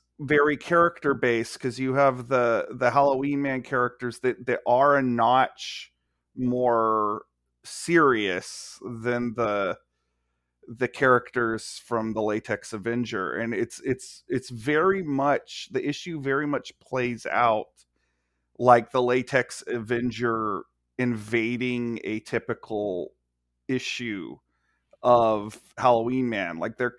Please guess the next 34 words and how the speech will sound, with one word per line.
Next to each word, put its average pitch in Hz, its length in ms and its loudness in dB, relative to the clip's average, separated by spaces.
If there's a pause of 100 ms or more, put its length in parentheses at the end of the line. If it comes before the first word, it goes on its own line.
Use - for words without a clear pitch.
(140)
he's 127 360 -8
kind 139 360 0
of 131 120 -6
your 120 200 -4
through 127 440 -6
line 107 600 -2 (500)
into 123 340 -2
the 131 160 2
Halloween 123 520 0
Man 92 260 -6
world 64 420 -10
in 113 140 -8
some 107 320 -4
ways, 78 640 -6
because 113 760 -4 (440)
this - 160 0
isn't 151 300 0 (180)
a 139 120 4
crossover 131 800 2
where 120 540 2 (120)
y-, 123 180 -14
you, 113 640 -8 (1080)
you 135 80 -2
know, 139 100 4
nowadays, 135 800 4
like, 131 300 2
you 127 200 -4
know, 123 80 4
you 120 140 0
would 117 100 0
have, 120 200 4
like, 127 100 0
the 135 80 -2
portal 123 800 2